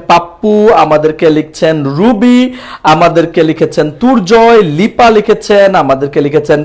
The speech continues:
পারভেজ, আমাদেরকে, আহ, নীল আকাশের স্মৃতি নি-, নিয়োগী, আচ্ছা, আমাদেরকে দেখছেন আক্তার,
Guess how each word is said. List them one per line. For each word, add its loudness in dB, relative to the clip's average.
পারভেজ, 2
আমাদেরকে, 0
আহ, 2
নীল 0
আকাশের -2
স্মৃতি -6
নি-, -2
নিয়োগী, 2
আচ্ছা, 0
আমাদেরকে 0
দেখছেন -2
আক্তার, 0